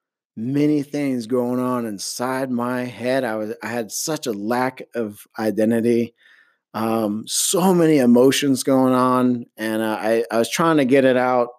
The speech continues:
<laughs> through, through the usual ways, you know, like dyeing your hair, how you dress, the music that you listen to,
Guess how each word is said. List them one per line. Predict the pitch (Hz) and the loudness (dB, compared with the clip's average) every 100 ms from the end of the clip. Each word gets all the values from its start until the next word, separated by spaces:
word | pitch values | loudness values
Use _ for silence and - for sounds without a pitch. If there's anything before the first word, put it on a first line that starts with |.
| 143 | -10
<laughs> | - - | -12 -16
through, | - - - 156 147 - - - - | -16 -12 -10 -10 -10 -16 -20 -20 -6
through | - 160 | 2 6
the | 151 | 8
usual | 156 151 143 139 | 8 6 4 4
ways, | 131 131 131 127 | 4 4 2 -2
you | |
know, | 120 127 123 | -4 -2 -2
like | 120 - _ | -4 -10 _
dyeing | 107 113 117 | -12 -8 -8
your | 117 | -10
hair, | 104 113 113 104 | -10 -10 -10 -12
how | 113 | -10
you | 120 117 | -8 -8
dress, | 101 113 113 110 | -8 -6 -6 -8
the | - | -8
music | 107 135 131 113 | -2 0 0 -2
that | 117 | -2
you | 107 117 | -2 -2
listen | 117 - 113 | -2 -4 -8
to, | - 117 110 113 | -6 -4 -4 -8